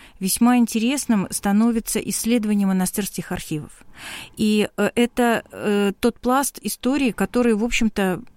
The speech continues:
только-только начинает подниматься во всей многоаспектности. Вот.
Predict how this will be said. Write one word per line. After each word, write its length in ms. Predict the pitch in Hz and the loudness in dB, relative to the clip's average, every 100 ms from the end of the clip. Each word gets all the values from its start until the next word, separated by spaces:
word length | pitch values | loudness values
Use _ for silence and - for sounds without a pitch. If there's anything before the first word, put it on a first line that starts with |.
| _ _ - - | _ _ -20 -4
только-только 560 | 240 226 226 240 226 196 | -2 0 0 -2 0 0
начинает 460 | 190 - 208 214 | 0 2 0 0
подниматься 720 | - 185 202 220 247 - 185 - - - - | 0 2 4 4 2 0 -2 -4 -14 -20 -14
во 200 | - 180 196 | -6 -2 0
всей 340 | - 214 202 | 0 0 0
многоаспектности. 1040 | 196 196 185 190 - - - 143 - 160 - - - - - | 0 0 0 -2 -4 -10 -10 -12 -12 -14 -16 -18 -20 -16 -6
Вот. 320 | 170 165 | -4 -4